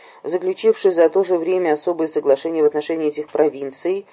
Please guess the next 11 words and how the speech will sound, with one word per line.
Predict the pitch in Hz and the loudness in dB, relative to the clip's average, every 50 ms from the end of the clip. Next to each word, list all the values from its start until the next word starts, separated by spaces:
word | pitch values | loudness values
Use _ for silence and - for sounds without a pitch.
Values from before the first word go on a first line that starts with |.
| _ - - - _ _ _ | _ -20 -20 -20 _ _ _
и | - 175 190 | -4 -4 -4
вследствие | - - - 208 220 214 - - - 196 196 | -4 -2 2 4 4 4 4 2 2 2 4
указанных | 196 208 202 190 185 202 196 190 | 6 6 4 4 4 0 -2 0
революций, | 196 196 180 190 190 196 196 190 - - 196 | 2 4 4 6 6 4 4 2 0 0 2
вынужденный | 175 190 185 185 170 - 180 180 180 170 170 | 4 4 2 2 -2 -2 -4 -2 -2 -2 -2
на | 165 160 160 156 | 0 2 2 2
огромные | - - 175 165 175 190 202 185 170 156 147 139 | 2 2 0 2 4 4 4 4 4 2 2 4
расходы | 135 147 147 - - 165 151 139 147 | 4 4 2 2 0 0 4 4 4
для | 147 147 139 156 | 2 4 2 2
их | 156 151 143 | 2 2 -2
сохранения, | - - 117 - - - - 80 127 156 180 202 214 220 226 226 233 226 | -6 -8 -8 -8 -6 -8 -6 -6 -4 -4 -2 0 4 4 4 4 2 -2